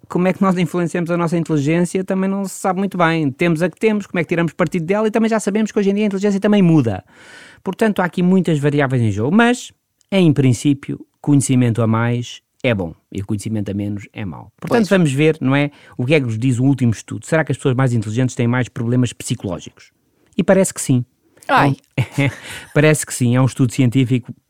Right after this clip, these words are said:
Speaker 1: acabado de publicar na revista Intelligence. Mas isto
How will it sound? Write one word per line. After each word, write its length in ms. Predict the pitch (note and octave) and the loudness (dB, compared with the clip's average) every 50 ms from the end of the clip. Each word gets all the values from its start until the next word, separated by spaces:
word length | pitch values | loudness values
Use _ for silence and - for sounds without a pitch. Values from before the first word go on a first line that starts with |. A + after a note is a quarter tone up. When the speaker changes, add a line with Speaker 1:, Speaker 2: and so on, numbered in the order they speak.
| _ _ - | _ _ -4
Speaker 1:
acabado 360 | - B2+ - - A2+ A#2+ A2 | -4 -2 -2 -2 -2 -2 -2
de 40 | - | -2
publicar 380 | - A#2+ A#2 A2+ G#2 B2 A#2+ A#2+ | -2 -2 -2 -2 -2 -2 0 0
na 100 | A2+ A2 | 0 0
revista 380 | G#2 G#2+ A2+ G#2 - B2 - - | -2 -2 -4 -4 -4 -6 -8 -6
Intelligence. 880 | - B2+ A#2 A2 - A#2 G2+ F#2+ F#2+ F2+ E2 E2+ E2 D2 - - - - _ _ _ - - - - - - - - | -2 -2 -2 0 0 -2 -2 -4 -4 -6 -8 -10 -12 -14 -16 -20 -20 -20 _ _ _ -20 -20 -20 -20 -20 -20 -8 -2
Mas 220 | E3 D#3+ F3+ F#3 | 0 2 2 2
isto 400 | F#3+ F#3 - - - C#3 A#2+ G2 | 0 -2 -4 -4 -8 -10 -10 -10